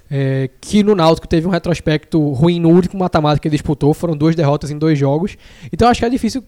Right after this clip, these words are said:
cravar agora. É reconhecidamente um bom treinador, mas quando a gente fala de Náutico, eu acho interessante pontuar isso. A tentativa de você dar uma continuidade, mesmo após certos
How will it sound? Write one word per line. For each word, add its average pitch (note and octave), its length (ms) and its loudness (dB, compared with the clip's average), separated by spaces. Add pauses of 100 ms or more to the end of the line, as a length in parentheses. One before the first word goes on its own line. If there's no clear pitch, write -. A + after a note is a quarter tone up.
(180)
cravar A#3+ 320 0
agora. E3 420 -2
É E3+ 80 -4
reconhecidamente A#3 680 -2
um A3 40 -6
bom G3+ 140 -2
treinador, F#3+ 540 -4 (420)
mas F3 140 -6
quando A#3+ 120 -4
a - 20 -4
gente A#3+ 140 -6
fala A#3+ 140 -2
de A3+ 80 -4
Náutico, F#3+ 280 -4
eu A3+ 40 -2
acho A3 100 -4
interessante A3 420 -8
pontuar B3+ 460 -6
isso. D3 340 -12 (400)
A D#3+ 180 -14
tentativa F#3+ 460 -10
de F#3 60 -14
você G3+ 340 -8
dar F#3 200 -8
uma G#3 80 -4
continuidade, D#3+ 600 -6
mesmo E3 680 -6 (340)
após D#3+ 360 -8
certos D3 880 -10